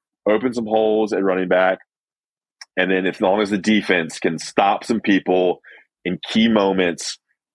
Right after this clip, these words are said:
there's a chance this team could be, you know, a really, really solid team heading into Clemson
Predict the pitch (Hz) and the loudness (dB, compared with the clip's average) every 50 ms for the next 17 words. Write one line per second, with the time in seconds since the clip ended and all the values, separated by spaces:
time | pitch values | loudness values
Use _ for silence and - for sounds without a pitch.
0 | _ _ _ _ _ _ _ _ _ _ _ _ _ _ _ _ - - - _ | _ _ _ _ _ _ _ _ _ _ _ _ _ _ _ _ -16 -16 -16 _
1 | _ _ _ _ _ _ _ _ _ _ _ _ _ _ _ _ _ - 139 151 | _ _ _ _ _ _ _ _ _ _ _ _ _ _ _ _ _ 0 0 2
2 | 180 147 - 180 165 175 202 190 - 143 - - 156 160 185 190 - - 101 107 | 0 0 2 2 2 2 2 0 -4 -6 -4 0 0 0 0 0 -2 -2 0 2
3 | 123 151 170 190 165 - - 110 117 117 113 107 107 107 107 107 - _ _ _ | 2 2 2 2 0 0 0 0 0 2 2 2 2 2 0 -2 -6 _ _ _
4 | _ _ _ - 107 110 101 101 104 117 123 131 139 135 123 123 123 123 117 - | _ _ _ 0 0 2 2 2 2 2 2 2 2 2 2 2 0 0 0 0
5 | 123 113 113 117 117 107 - 120 123 127 117 104 107 104 107 110 110 107 101 - | 2 2 2 2 0 0 -2 -2 -2 -2 0 0 2 2 2 2 0 -2 -2 -4
6 | 98 - - - 107 107 107 - - 117 113 110 113 | -4 -4 -4 -2 -2 -2 -2 0 0 0 2 0 -2